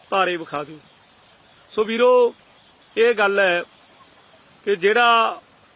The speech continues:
ਹੁਣ ਪੰਜਾਬ ਦਾ ਹਾਲਾਤ ਵੀ ਇਸ ਤਰ੍ਹਾਂ ਦਾ ਬਣ ਚੁੱਕਾ ਹੈ, ਖਾਸ ਕਰਕੇ ਸਾਡੀ ਨੌਜਵਾਨੀ ਜਿਹੜੀ ਕਿ ਪਹਿਲਾਂ ਬੁਰੀ ਤਰ੍ਹਾਂ ਗੁੰਮਰਾਹ ਹੋ ਚੁੱਕੀ ਸੀ, ਜਦੋਂ ਹੁਣ ਸੂਰਤ ਹਾਲਾਤ ਪੰਜਾਬ ਦੇ ਵਹਿੰਦੇ ਆ, ਤਾਂ ਉਹਨਾਂ ਨੂੰ ਵੀ ਇਸ ਗੱਲ ਦਾ ਪਤਾ ਲੱਗ ਗਿਆ ਕਿ ਅਸੀਂ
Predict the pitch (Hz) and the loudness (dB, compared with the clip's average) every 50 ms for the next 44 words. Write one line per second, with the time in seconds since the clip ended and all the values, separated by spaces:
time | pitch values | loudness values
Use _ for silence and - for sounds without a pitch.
0 | _ _ 165 180 214 220 247 202 185 180 175 180 190 196 180 226 220 214 208 208 | _ _ -10 -10 -8 -8 -10 -6 -4 0 0 0 0 0 -2 -2 0 0 0 0
1 | 196 185 196 190 208 208 214 208 180 - - 208 208 208 202 175 175 175 - - | 0 0 -2 -4 -6 -6 -6 -6 -6 -6 -6 -4 -4 -4 -4 -4 -6 -8 -8 -12
2 | 180 - - 190 185 170 - _ _ _ _ _ _ _ _ _ _ _ - 165 | -12 -6 -4 -4 -4 -4 -6 _ _ _ _ _ _ _ _ _ _ _ -6 -2
3 | 170 180 202 196 208 214 208 196 220 202 175 196 190 196 202 170 165 180 185 180 | -2 0 -2 -2 -4 -6 -6 -4 -6 -6 -6 -6 -6 -6 -8 -8 -8 -10 -8 -8
4 | 190 190 196 196 196 196 190 180 - _ _ _ _ _ _ _ _ _ _ _ | -6 -6 -6 -6 -8 -10 -12 -12 -16 _ _ _ _ _ _ _ _ _ _ _
5 | _ _ _ _ - 165 151 190 196 233 190 220 214 220 214 214 220 214 190 175 | _ _ _ _ -12 -2 0 0 0 0 -2 -4 -2 -2 -2 -4 -4 -4 -6 -6
6 | 180 185 185 208 202 208 202 170 170 160 165 180 208 220 208 180 - - 147 - | -8 -8 -6 -6 -6 -4 -4 -4 -6 -6 -4 -2 -2 0 -2 -2 -4 -8 -14 -16
7 | 170 147 - - 151 - _ _ _ _ _ _ _ _ _ _ _ _ _ _ | -16 -18 -18 -20 -20 -20 _ _ _ _ _ _ _ _ _ _ _ _ _ _
8 | _ _ _ _ _ _ _ _ _ _ _ - 151 180 185 214 226 226 220 208 | _ _ _ _ _ _ _ _ _ _ _ -8 -4 -2 -2 0 0 -2 -4 -6
9 | - 196 202 202 202 - 226 226 208 196 185 170 175 196 202 190 214 202 202 196 | -6 -8 -10 -8 -4 -2 0 0 0 0 0 0 0 0 -2 -2 -6 -4 -2 -2
10 | 196 190 190 175 196 202 180 185 202 196 220 208 185 165 151 147 - _ _ _ | -2 -2 -2 -4 -4 -4 -4 -4 -4 -2 0 0 0 -2 -4 -8 -12 _ _ _
11 | _ _ _ _ _ _ _ _ - 214 214 226 247 247 247 247 240 233 220 - | _ _ _ _ _ _ _ _ -8 -8 -4 -2 -2 -2 -2 -2 0 -2 -2 -2
12 | 185 208 214 214 208 214 214 208 175 196 202 202 190 175 156 175 185 185 185 - | -2 -4 -4 -2 -4 -4 -6 -4 -6 -4 -4 -2 -4 -4 -4 -6 -8 -8 -8 -12
13 | 185 - - 175 170 170 165 160 | -14 -12 -12 -12 -12 -12 -12 -14